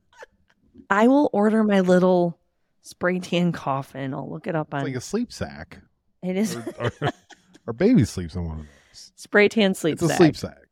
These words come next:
Speaker 1: It's basically an adult sleep sack for girlies who get a spray tan and then go to bed. 'Cause I
Speaker 2: Aren't they
Speaker 1: do, we
Speaker 2: also,
Speaker 1: do a
Speaker 2: like,
Speaker 1: gr-
Speaker 2: um,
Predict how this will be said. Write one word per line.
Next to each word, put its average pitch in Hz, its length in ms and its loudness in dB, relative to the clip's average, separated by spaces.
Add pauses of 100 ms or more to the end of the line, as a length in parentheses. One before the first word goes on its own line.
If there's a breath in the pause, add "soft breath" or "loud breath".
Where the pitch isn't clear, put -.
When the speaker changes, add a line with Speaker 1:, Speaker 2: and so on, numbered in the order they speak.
Speaker 1:
It's - 320 -4
basically 185 540 0
an 214 80 0
adult 170 380 0
sleep 156 360 -4
sack 147 260 -6
for 151 360 -4
girlies 151 520 -2
who 156 120 -2
get 139 140 0
a 147 60 -2
spray 131 300 -6
tan - 500 -8
and 151 160 -4
then 151 260 -4
go 160 140 -6
to 160 80 -10
bed. - 320 -10 (340)
'Cause 214 180 -2
I 214 60 4
Speaker 2:
Aren't 208 100 2
they 233 60 2
Speaker 1:
do, 214 60 2
we 185 40 2
Speaker 2:
also, 190 120 0
Speaker 1:
do 190 160 4
a - 20 4
Speaker 2:
like, 135 220 0
Speaker 1:
gr- 117 80 -4
Speaker 2:
um, 95 400 -6